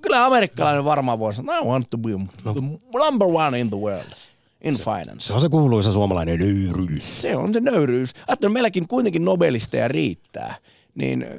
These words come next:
Speaker 1: niin enpä ole kuullut esimerkiksi Martti Ahtisaaren sanovan, <laughs> "Haluan olla Nobelin rauhanpalkinnon voittaja", jota muuten arvostan hyvin, hyvin paljon.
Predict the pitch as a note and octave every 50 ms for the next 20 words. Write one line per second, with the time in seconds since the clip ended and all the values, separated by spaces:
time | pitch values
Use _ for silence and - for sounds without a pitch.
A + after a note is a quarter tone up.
0 | - - - - - - - B3+ A#3 A#3 - A3+ - - - A#3+ G#3 F3 - -
1 | D#3 D3+ C#3+ D3+ D3 - - F#3+ F3 D#3 - - B2+ C3 B2+ A2+ - - - -
2 | G2+ F#2 F2 - D2+ D2+ E2+ F#2+ A2 - - - A#2+ A2+ G#2 F#2 A2 - - -
3 | - - - E3 - - - - E3+ - D4 C#4 A#3+ D4+ D4+ A#3 F3 D#3+ C#3 B2+
4 | A2+ - - - A#2+ - - - - - D#3 C3 A#2 G#2+ G#2+ - F3 F#3 E3 C3+
5 | A#2 G2+ - F#2+ F#2 F2+ - F#2+ F#2+ F#2 F#2 G2+ A#2 C#3 C3+ - C3 - - _
6 | - - - - - - - - - - - - - - D3+ - E3 D#3+ F3+ F3
7 | G3 F#3+ A3 G3+ F#3 C#3 - - C3+ C#3+ F3 A#3 A#3+ G#3 D3 F2+ - G#2 F#2+ F#2
8 | E2 F2 - - A2+ - E2+ C#2 F#2